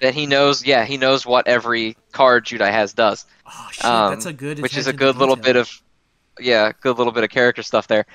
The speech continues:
Speaker 1: But,
Speaker 2: Yeah.
Speaker 1: fun fact, both of them are wrong, because Judai attempts to use Wildheart incorrectly.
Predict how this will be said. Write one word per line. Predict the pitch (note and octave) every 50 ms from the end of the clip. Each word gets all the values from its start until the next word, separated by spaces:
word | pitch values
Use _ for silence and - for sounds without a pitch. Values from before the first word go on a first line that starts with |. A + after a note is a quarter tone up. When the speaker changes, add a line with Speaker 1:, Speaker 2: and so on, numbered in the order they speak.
| - - -
Speaker 1:
But, | A#2 B2 A3 C#4 C#4 - -
Speaker 2:
Yeah. | - _
Speaker 1:
fun | - - A3 G3+ F#3+ F3+
fact, | - - B3+ C4 - A3+ - - - _ _ _ _ _ _ _ _ _ _ _ _ _ _ _ _ -
both | E3+ F#3+ A#3 B3+ -
of | A#3 G3 D3
them | D#3 F3 F3+ E3
are | E3 F3+
wrong, | F3+ D#3 G3 B3+ B3+ F#3 A#2 - - F3+ _ _ - - _ _ _ _ _ _ _ _ _ _ _ -
because | F#3 F#3+ - - G#3 G3+ F#3+ F3 D#3
Judai | - - E3+ G3 G3+ G#3 G#3+
attempts | G#3 F#3+ - F3 D#3+ A#2+ - -
to | - - E3
use | C3+ B2+ C#3 C#3 C#3+ C#3+ C#3+ D3 - - -
Wildheart | - B2 A#2 A#2 B2 C3 C3+ B2+ C3+ C3+ C3+ - _ _ _ -
incorrectly. | A#2+ B2 A2+ - B2+ C#3+ E3 F3+ - - C3+ A#2 - - -